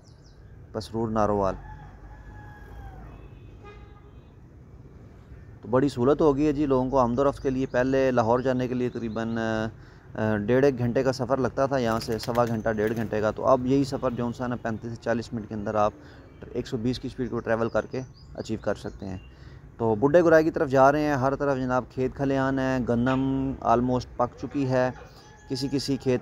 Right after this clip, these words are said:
के अंदर थोड़ी सी सब्ज़ गंदम है।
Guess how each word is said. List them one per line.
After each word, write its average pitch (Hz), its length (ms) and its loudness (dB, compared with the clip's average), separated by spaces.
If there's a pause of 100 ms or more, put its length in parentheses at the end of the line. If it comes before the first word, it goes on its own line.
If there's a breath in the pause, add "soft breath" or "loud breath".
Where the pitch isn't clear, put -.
के 131 60 -2
अंदर 123 380 4 (760)
थोड़ी 117 180 0
सी 117 100 -4
सब्ज़ 117 320 0
गंदम 123 360 4
है। 123 320 -6